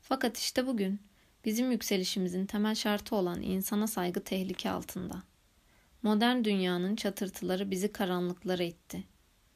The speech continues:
Sorunlar tutarsız, çözümler çelişkili. Dünün gerçeği ölmüş, yarınınkinin hala inşa edilmesi gerek.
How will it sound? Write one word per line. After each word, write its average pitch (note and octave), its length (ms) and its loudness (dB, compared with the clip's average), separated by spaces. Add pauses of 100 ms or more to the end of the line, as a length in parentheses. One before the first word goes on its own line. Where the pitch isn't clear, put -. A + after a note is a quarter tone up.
(120)
Sorunlar F#3+ 580 0
tutarsız, - 840 -4 (220)
çözümler F#3 520 0
çelişkili. F3+ 680 -2 (960)
Dünün B3+ 260 2
gerçeği G#3+ 480 2
ölmüş, F#3+ 600 0 (520)
yarınınkinin G#3 760 2
hala G#3+ 480 0
inşa G3 400 0
edilmesi F3+ 520 -4
gerek. - 440 -6